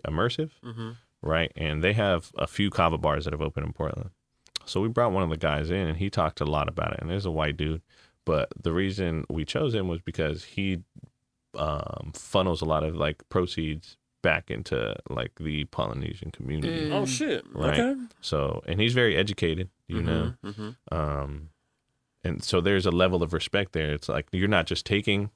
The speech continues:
Speaker 1: from it,
Speaker 2: Yeah.
Speaker 1: you're, like, giving back to it,
Speaker 3: Right,
Speaker 1: right?
Speaker 3: right.
Speaker 2: Mm-hmm.
Speaker 1: Um, because I think, like, that's what appreciation is, appreciation is. You can be inspired by something,
Speaker 2: Mm-hmm.
Speaker 1: but, like, don't just take from it. If you're
Speaker 2: Right.
Speaker 1: inspired by it, like,
Speaker 2: Right.
Speaker 1: give back to what that inspiration has meant to you.
Speaker 2: Mm-hmm.
Speaker 3: Yeah, yeah.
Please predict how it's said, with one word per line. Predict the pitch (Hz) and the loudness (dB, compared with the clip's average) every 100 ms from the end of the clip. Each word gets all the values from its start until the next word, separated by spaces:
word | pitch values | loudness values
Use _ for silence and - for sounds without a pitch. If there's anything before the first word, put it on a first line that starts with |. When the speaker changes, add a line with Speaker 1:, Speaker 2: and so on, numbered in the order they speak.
| _ _ - | _ _ 0
Speaker 1:
from | 110 127 | 2 2
it, | 123 - | -2 -6
Speaker 2:
Yeah. | 110 104 | -6 0
Speaker 1:
you're, | 85 | 2
like, | 78 73 | 2 0
giving | 76 71 62 | -2 -4 -4
back | 55 - | -6 -6
to | - | -12
it, | - - 175 | -14 -8 0
Speaker 3:
Right, | 160 | 0
Speaker 1:
right? | 147 143 | 0 -2
Speaker 3:
right. | 147 143 | -6 -6
Speaker 2:
Mm-hmm. | 110 104 107 - 80 | -8 -10 -14 -4 -2
Speaker 1:
Um, | 80 82 85 | -2 -4 -6
because | 90 90 | -2 4
I | 117 | 4
think, | 123 127 107 | 2 0 0
like, | 101 | 2
that's | 104 - | 0 2
what | 104 | -2
appreciation | 98 101 - 104 104 82 | 0 -4 -2 -4 -4 -8
is, | - _ 95 | -10 _ -4
appreciation | - 107 - 92 - 95 | 0 0 2 -2 0 -2
is. | 104 | -2
You | 107 | -2
can | 147 | 0
be | 135 | 0
inspired | 92 - 90 123 85 | -2 2 2 4 2
by | 78 | 0
something, | 82 82 98 110 _ - | 0 0 -2 -4 _ -12
Speaker 2:
Mm-hmm. | 107 104 107 _ _ - | -12 -12 -20 _ _ -2
Speaker 1:
but, | 82 67 | 0 2
like, | 78 73 - _ _ - | 2 2 -2 _ _ 0
don't | 95 117 | 2 2
just | 110 | 0
take | - 131 | 2 0
from | - 71 | 0 -4
it. | - | -4
If | - 110 | -6 -2
you're | 117 | 0
Speaker 2:
Right. | 104 | 2
Speaker 1:
inspired | 98 113 120 | 4 4 4
by | 123 139 | 2 0
it, | 127 - | -2 -4
like, | 104 | -2
Speaker 2:
Right. | 95 | 0
Speaker 1:
give | 107 98 | 2 2
back | 110 110 | 0 0
to | - | 0
what | 87 92 - - | 2 2 0 -6
that | 92 80 | 0 0
inspiration | - 90 - 90 - 82 | 0 -4 0 0 2 0
has | 85 | 2
meant | 82 - | 0 0
to | 80 | -2
you. | 113 123 | -2 -4
Speaker 2:
Mm-hmm. | 139 | -4
Speaker 3:
Yeah, | - 147 139 | -2 0 0
yeah. | 139 135 | -4 -8